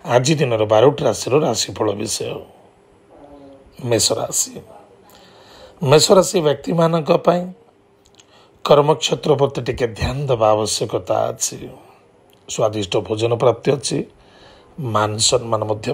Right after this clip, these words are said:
ପ୍ରାପ୍ତି ଅଛି। ଶତ୍ରୁ ବୃଦ୍ଧି ହେଇପାରନ୍ତି। ଅଧିକ ଆଶାବାଦୀ ହେବା ଉଚିତ ନୁହେଁ। ପୁରାତନ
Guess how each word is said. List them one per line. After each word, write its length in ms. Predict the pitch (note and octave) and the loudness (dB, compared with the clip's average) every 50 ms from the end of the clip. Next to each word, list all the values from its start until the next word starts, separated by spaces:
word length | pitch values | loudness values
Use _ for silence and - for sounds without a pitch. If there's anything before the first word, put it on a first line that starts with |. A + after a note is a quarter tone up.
| C3 | -2
ପ୍ରାପ୍ତି 300 | A#2+ A2+ G#2+ - - - C3 | -2 -2 -2 -2 -8 -10 -10
ଅଛି। 340 | C3 D3+ - - - - D3+ C3+ - - _ _ _ _ _ _ _ _ _ _ _ _ _ - | -10 -10 -8 -8 -8 -8 -8 -14 -20 -20 _ _ _ _ _ _ _ _ _ _ _ _ _ -10
ଶତ୍ରୁ 520 | - - - - - A#2 - - A#2 A2 G#2 | -6 -2 0 0 0 -2 -2 -2 -4 -2 -2
ବୃଦ୍ଧି 280 | G#2 G2+ G#2 G2+ - - | -2 -4 -6 -4 -2 -2
ହେଇପାରନ୍ତି। 640 | - G#2 G#2 - - A#2 G#2+ - A#2 A2+ - - - - - - - _ _ _ _ - - - - - - - - - - _ - | -2 -2 -2 -4 -6 -4 -4 -6 -8 -10 -12 -14 -14 -14 -14 -18 -20 _ _ _ _ -20 -20 -20 -20 -20 -20 -20 -20 -20 -20 _ 0
ଅଧିକ 360 | - C#3+ C#3+ C3 E3 D#3 - - A#2+ | 2 2 4 4 0 0 2 2 2
ଆଶାବାଦୀ 480 | A#2+ A2+ - - - B2 C3+ C3 B2+ C3 | 2 2 2 0 2 2 2 2 2 -2
ହେବା 180 | A2+ G#2+ A2+ G#2+ | -2 0 0 -2
ଉଚିତ 340 | G#2 G#2 F#2+ - A#2+ G#2+ - B2+ | -2 -4 -6 -8 -10 -10 -10 -12
ନୁହେଁ। 280 | A#2+ A#2+ A2 G#2 B2+ B2+ - - - _ _ _ _ _ _ _ _ _ _ - - | -14 -12 -12 -12 -12 -14 -16 -20 -20 _ _ _ _ _ _ _ _ _ _ -20 -20
ପୁରାତନ 440 | - - B2 A#2+ A#2 - - A#2+ | -4 2 2 2 2 2 -2 -4